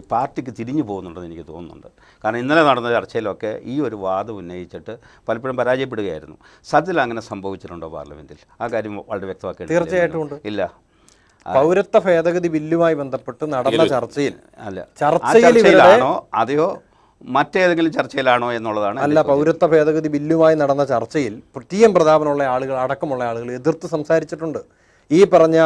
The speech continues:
Speaker 2: ആം, നമ്മുടെ കൊല്ലം എം പി അടക്കം ഉള്ള ആളുകൾ എതിർത്ത് സംസാരിച്ചിട്ടുണ്ട്. പക്ഷേ വോട്ടിട്ട ഘട്ടത്തിൽ ആറ് എം പിമാര് മാത്രമാണ് ഇതിനെതിരെ
Speaker 1: ഈ
Speaker 2: പ്രതിഷേധിച്ചത്.
Speaker 1: സി എയുടെ, ഏ, ഈ പ്രത്യേകിച്ച് പൗരത്വ ഭേദഗതി ബില്ല്, ആ, അതായത് സിറ്റിസൺ അമെൻമെന്റ് ആക്ട് ആണല്ലോ,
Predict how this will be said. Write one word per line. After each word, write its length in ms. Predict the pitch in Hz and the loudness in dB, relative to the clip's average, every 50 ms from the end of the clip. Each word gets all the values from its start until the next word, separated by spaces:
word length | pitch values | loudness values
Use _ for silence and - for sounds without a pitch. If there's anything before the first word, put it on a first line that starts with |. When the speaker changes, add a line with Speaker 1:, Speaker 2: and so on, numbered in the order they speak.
| 156 156 151 - - | 4 2 0 -2 -6
Speaker 2:
ആം, 760 | - 139 139 139 135 135 135 135 135 135 131 131 127 127 131 131 131 | -8 -6 -2 -2 0 0 -2 -2 -4 -6 -10 -14 -14 -16 -18 -16 -14
നമ്മുടെ 440 | 131 131 131 131 127 127 123 120 | -10 -6 -4 -2 -2 -2 -2 -4
കൊല്ലം 400 | 117 - - 139 147 165 170 160 | -4 -4 -4 -2 0 0 0 0
എം 140 | 151 143 147 | -2 -4 -2
പി 60 | 147 | -2
അടക്കം 440 | 151 139 127 127 - - 139 139 - _ _ _ _ _ _ - | 0 0 -2 -2 -4 -6 -6 -6 -8 _ _ _ _ _ _ -2
ഉള്ള 140 | 147 165 170 | 2 4 4
ആളുകൾ 300 | 160 156 160 160 160 151 | 4 4 4 4 4 4
എതിർത്ത് 320 | 151 151 190 196 185 226 | 4 6 4 4 4 4
സംസാരിച്ചിട്ടുണ്ട്. 680 | 226 208 180 156 165 156 151 147 147 - - 113 101 92 - _ _ _ _ _ _ | 2 2 2 2 2 2 2 0 -6 -12 -12 -14 -18 -18 -20 _ _ _ _ _ _
പക്ഷേ 160 | 135 - 185 170 | -4 -2 0 0
വോട്ടിട്ട 520 | 147 139 151 185 214 208 - 220 165 214 | 2 4 4 4 4 4 2 0 2 2
ഘട്ടത്തിൽ 540 | 175 151 143 - 135 - - 135 143 175 - _ _ _ _ _ _ - | 2 2 0 -4 -6 -8 -6 -8 -10 -10 -12 _ _ _ _ _ _ -10
ആറ് 520 | - 113 123 135 147 170 190 208 220 226 214 - | -6 -4 -2 2 4 4 6 8 8 6 6 4
എം 160 | 156 151 151 151 | 0 -4 -2 -2
പിമാര് 320 | 165 160 160 160 156 160 | 0 2 2 2 2 2
മാത്രമാണ് 640 | 151 139 135 131 - 143 139 135 131 123 120 110 - _ | 2 0 -2 -2 0 0 0 0 -2 -4 -6 -10 -12 _
ഇതിനെതിരെ 400 | 131 127 131 123 117 127 127 127 | -10 -8 -6 -4 -4 -4 -4 -4
Speaker 1:
ഈ 40 | 123 120 - _ - | -4 -6 -8 _ -10
Speaker 2:
പ്രതിഷേധിച്ചത്. 600 | 120 117 127 117 - 139 123 123 156 180 170 - | -8 -8 -8 -6 -6 -6 -4 -2 -2 -2 -2 0
Speaker 1:
സി 60 | - | 0
എയുടെ, 360 | 151 160 170 185 185 190 185 175 | 2 2 2 2 0 0 2 2
ഏ, 480 | 160 151 127 127 135 127 123 123 123 | 2 2 2 2 4 4 4 4 4
ഈ 180 | 127 131 139 135 | 2 0 -4 -4
പ്രത്യേകിച്ച് 420 | 127 - 120 - 139 143 135 - | -4 -6 -6 -4 -4 -4 -2 -2
പൗരത്വ 360 | 123 127 127 131 143 143 160 143 120 | 0 0 0 -2 -2 -4 -6 -6 -4
ഭേദഗതി 440 | 127 113 113 113 123 120 120 117 117 | -2 -2 0 0 -2 -4 -6 -8 -10
ബില്ല്, 360 | 117 107 98 95 95 87 87 - - | -10 -10 -10 -10 -10 -12 -12 -12 -8
ആ, 240 | - 113 107 107 110 | -6 -4 -4 -4 -4
അതായത് 220 | 113 117 120 117 | -4 -6 -6 -6
സിറ്റിസൺ 400 | 110 120 113 127 123 - 135 127 | -6 -8 -10 -10 -10 -8 -8 -8
അമെൻമെന്റ് 360 | 110 113 110 110 113 110 98 | -8 -8 -10 -10 -10 -6 -6
ആക്ട് 200 | 104 98 - - | -6 -6 -6 -8
ആണല്ലോ, 300 | 90 80 78 76 - - | -10 -10 -12 -14 -16 -16